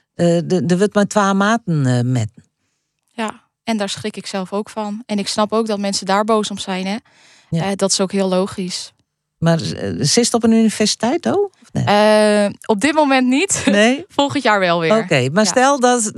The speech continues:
Speaker 1: er zit op universiteit en, eh, er is een oproep, er binnen is een groep, eh, studenten die zei van, eh, wij, eh, willen demonstreren.
Speaker 2: Eh.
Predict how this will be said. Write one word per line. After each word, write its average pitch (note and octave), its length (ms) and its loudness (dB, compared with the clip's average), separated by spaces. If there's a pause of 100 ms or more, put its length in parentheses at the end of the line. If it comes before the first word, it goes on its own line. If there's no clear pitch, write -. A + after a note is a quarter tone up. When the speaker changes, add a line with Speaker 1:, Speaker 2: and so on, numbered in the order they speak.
(180)
Speaker 1:
er A3 120 2
zit B3 240 0
op A3 140 -2
universiteit G#3+ 640 0
en, G3+ 200 2
eh, G3 220 0
er G3 80 2
is G#3 160 2
een G3 100 2
oproep, G3 420 -2
er E3+ 120 -2
binnen F#3 260 0
is E3+ 180 2
een F3+ 140 2
groep, G3+ 240 0
eh, E3+ 180 2
studenten F3 440 0
die E3 100 2
zei E3 260 2
van, D#3 320 -2
eh, D3+ 80 0 (440)
wij, D#3+ 500 2
eh, D#3 180 -2
willen D#3+ 180 2
demonstreren. C#3 680 0 (920)
Speaker 2:
Eh. F#3 380 -2